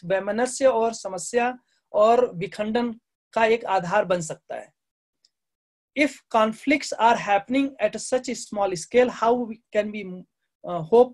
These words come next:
for the peaceful world? yadi छोटे स्केल पे भी हमारे स-, प्रॉब्लम सॉल्व नहीं हो रहे हैं तो दुनिया में एक हार्मनी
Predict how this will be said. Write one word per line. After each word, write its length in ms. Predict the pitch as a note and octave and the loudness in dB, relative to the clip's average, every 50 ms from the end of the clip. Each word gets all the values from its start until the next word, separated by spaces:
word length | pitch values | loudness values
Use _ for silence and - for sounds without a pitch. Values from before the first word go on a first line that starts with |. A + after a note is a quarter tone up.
| - - | -2 -4
for 80 | G3+ G#3 | -2 -2
the 140 | G#3 A3+ G3+ | -2 -2 -6
peaceful 460 | - - A3 - - _ - G#3 F#3+ | -6 -8 -12 -12 -12 _ -12 -10 -8
world? 200 | D#3+ C#3 B2 A#2+ - _ _ _ _ _ _ - | -6 -8 -8 -10 -14 _ _ _ _ _ _ -6
yadi 460 | F#3+ G3+ G#3+ C4 C#4 C#4 C4+ C4+ - _ _ _ _ _ - | -4 -2 0 2 2 0 0 -2 -8 _ _ _ _ _ -10
छोटे 360 | - - F#3+ F#3 F3+ C4+ C#4 | -6 -4 -2 2 4 4 2
स्केल 260 | C4 - - C4 B3+ | 2 2 2 2 2
पे 180 | B3 B3 C4 C#4 | 2 2 2 2
भी 140 | C#4+ C#4+ C4+ | 4 2 2
हमारे 300 | A#3+ A#3+ A#3+ A#3+ B3 C4 | 2 2 2 2 2 2
स-, 160 | B3 - - | 2 0 -4
प्रॉब्लम 460 | A3+ - _ A3 A3 G#3 G#3 B3 B3 | -6 -4 _ 2 2 2 2 0 -2
सॉल्व 360 | A#3+ - A#3+ A3 G#3+ A3+ G#3+ | -2 0 2 2 2 2 2
नहीं 180 | A3+ B3 C#4 C4 | 2 2 4 4
हो 100 | A#3 G#3+ | 4 2
रहे 100 | G3 F#3+ | 2 0
हैं 100 | G3 G#3 | -2 -2
तो 80 | - A#3 | -4 -6
दुनिया 400 | F#3 E3+ G3+ G#3+ A3+ A#3+ B3 B3 | -6 -6 -4 -2 0 2 2 2
में 180 | A#3+ B3 B3 B3 | 2 2 2 2
एक 220 | A#3 A#3 A#3 A#3 | 2 2 2 0
हार्मनी 640 | - - F#3+ G3+ G#3+ G#3 G#3+ A3 A#3+ A#3+ A#3+ A#3 A#3 | -4 -4 -2 -2 -2 -2 -4 -4 -4 -4 -4 -6 -8